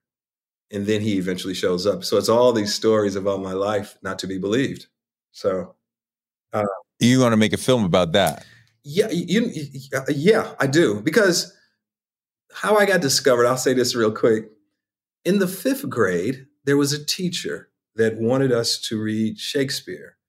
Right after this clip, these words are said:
Speaker 1: And he gave us three pages in the fifth grade. And so I wanted to get an A on the paper because it, I, when I read the three pages, it looked intimidating, "Methinks, thou, though, and thus." So I go to the library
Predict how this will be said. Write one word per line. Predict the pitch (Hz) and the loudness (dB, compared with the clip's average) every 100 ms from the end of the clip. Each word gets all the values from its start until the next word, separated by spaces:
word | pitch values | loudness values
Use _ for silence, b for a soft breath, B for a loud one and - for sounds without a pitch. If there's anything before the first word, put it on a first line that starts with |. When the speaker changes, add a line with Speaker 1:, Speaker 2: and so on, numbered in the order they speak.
| _ _ _ _ _ | _ _ _ _ _
Speaker 1:
And | 110 | -6
he | 113 135 | -2 0
gave | 131 127 | 2 2
us | 123 - | 2 -2
three | 123 123 | -2 -2
pages | 123 139 131 98 90 - - | 0 -2 -2 -4 -8 -10 -6
in | 113 | -6
the | 117 | -4
fifth | 147 139 | -4 -4
grade. | - 151 113 92 - _ _ _ _ _ _ | -2 -2 -4 -8 -16 _ _ _ _ _ _
And | 127 | -4
so | - 131 | 2 2
I | 120 | 2
wanted | 117 135 165 160 | 2 2 0 -2
to | - | -6
get | 113 113 | -2 0
an | 107 107 | 0 -2
A | 123 143 92 98 110 _ _ _ _ _ | 0 0 -2 -6 -12 _ _ _ _ _
on | 107 107 107 | -6 -4 -4
the | |
paper | 107 180 190 185 104 90 - | -6 -4 -4 -2 -6 -6 -10
because | 113 135 117 107 - | -8 -2 -2 -2 -8
it, | 107 104 110 - | -12 -10 -12 -6
I, | 117 | -2
when | 120 | 0
I | 117 | 2
read | 120 143 143 | 2 2 0
the | |
three | - 127 123 | -2 -2 -2
pages, | 156 147 120 | 0 0 0
it | 113 | 0
looked | 120 113 | -2 -2
intimidating, | 104 101 147 120 107 104 98 | -6 -2 0 2 2 0 -4
"Methinks, | 101 - 139 135 135 - | -8 -2 -2 -2 -6 -6
thou, | 110 113 110 | -4 -2 -4
though, | 104 110 107 | -2 -2 -2
and | 104 | -2
thus." | 107 165 - - - _ _ _ _ _ | -2 -4 -4 -8 -8 _ _ _ _ _
So | - - 131 120 | -6 2 4 4
I | - 117 | 0 -2
go | 131 160 | 0 0
to | 156 | 0
the | 117 | -2
library | 120 135 123 104 95 90 95 98 | 0 0 0 0 -2 -4 -8 -12